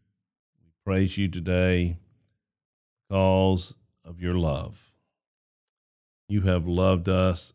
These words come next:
unconditionally. Even as sinners, you have loved us. We thank you for that love. Lord, because of that,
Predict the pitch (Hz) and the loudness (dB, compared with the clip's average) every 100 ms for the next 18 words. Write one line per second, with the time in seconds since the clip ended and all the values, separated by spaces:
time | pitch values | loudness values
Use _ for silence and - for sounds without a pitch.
0 | - 98 98 95 90 82 - - 87 85 | -6 -4 0 0 2 0 -2 -4 -4 -4
1 | 90 _ _ _ _ _ _ _ _ _ | -6 _ _ _ _ _ _ _ _ _
2 | _ 95 104 113 120 - - 104 98 90 | _ -2 2 6 4 2 2 2 4 0
3 | - - - 90 95 98 98 95 90 92 | -4 -16 -20 -6 0 2 2 2 -2 -2
4 | 98 92 82 85 85 92 - - - _ | 2 2 0 -4 -2 -4 -6 -14 -20 _
5 | _ 92 92 - 92 92 95 82 95 87 | _ -20 -18 -2 0 0 -4 -8 -4 -4
6 | 67 80 82 80 85 - _ _ _ _ | -4 -4 -2 -2 -4 -10 _ _ _ _
7 | _ _ _ _ _ _ _ _ _ _ | _ _ _ _ _ _ _ _ _ _
8 | - 110 117 113 95 92 - _ _ _ | 0 6 8 8 6 0 -10 _ _ _
9 | _ _ _ _ _ _ _ _ _ _ | _ _ _ _ _ _ _ _ _ _
10 | _ _ _ - 98 127 123 120 104 90 | _ _ _ -18 -2 6 8 8 6 4
11 | 92 90 87 - | 4 4 2 -2